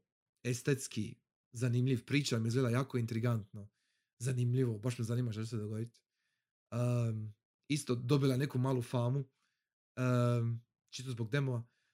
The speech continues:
ali baš je pogođen, ima lo-fi estetik, baš je ono, kao da je izašlo, ono, prije petnaest godina i tek se sad otkrilo, jel? Tako da je baš vrlo, vrlo zanimljivo.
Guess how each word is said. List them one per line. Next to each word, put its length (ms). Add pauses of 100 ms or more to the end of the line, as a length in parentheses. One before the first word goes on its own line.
(160)
ali 200
baš 280
je 220
pogođen, 440
ima 140
lo-fi 440
estetik, 520
baš 340
je 40
ono, 260 (1000)
kao 240
da 120
je 100
izašlo, 640 (300)
ono, 300 (180)
prije 180
petnaest 360
godina 400
i 100
tek 140
se 120
sad 140 (240)
otkrilo, 400
jel? 120 (380)
Tako 200
da 60
je 60
baš 420 (580)
vrlo, 240
vrlo 200
zanimljivo. 420